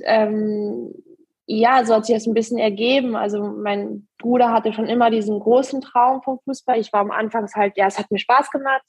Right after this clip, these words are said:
Ähm, und, äh, ja, hab mir dann, glaub ich, mal eine Weltmeisterschaft angeguckt von den Frauen und hab halt da Birgit Prinz,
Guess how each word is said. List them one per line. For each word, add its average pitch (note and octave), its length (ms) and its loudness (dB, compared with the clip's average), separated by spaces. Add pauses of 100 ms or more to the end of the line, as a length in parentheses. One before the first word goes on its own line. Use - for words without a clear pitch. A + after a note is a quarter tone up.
Ähm, A3+ 420 0 (720)
und, A#3 520 2 (220)
äh, - 640 -14
ja, A3+ 640 4 (200)
hab A3+ 220 -2
mir A3+ 120 2
dann, A3+ 260 2
glaub A#3 180 4
ich, A#3 100 -6
mal A#3 80 -4
eine G#3 200 -4
Weltmeisterschaft C#4+ 720 -2
angeguckt B3 340 -10
von A#3+ 120 -8
den A3 140 -8
Frauen C#4 720 -4
und A3+ 240 -4
hab A3+ 120 -2
halt A3 180 2
da A3+ 120 4
Birgit A#3 360 0
Prinz, - 540 -2